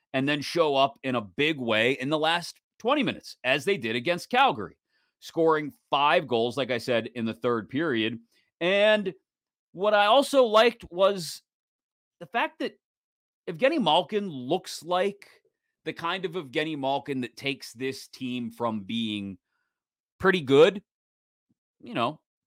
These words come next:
fighting for a playoff spot, to great, like, battling for the division. And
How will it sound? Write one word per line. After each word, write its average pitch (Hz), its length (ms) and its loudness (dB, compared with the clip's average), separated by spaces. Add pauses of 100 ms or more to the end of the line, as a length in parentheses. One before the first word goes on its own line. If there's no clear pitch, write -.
fighting 131 260 -2
for 135 160 -4
a 117 60 -4
playoff 127 420 0
spot, 139 380 -2 (360)
to 139 400 0 (320)
great, 123 360 -4 (180)
like, 123 280 -6
battling 127 540 -4
for 113 460 -4
the 101 80 -12
division. 92 500 -12 (100)
And 294 180 -4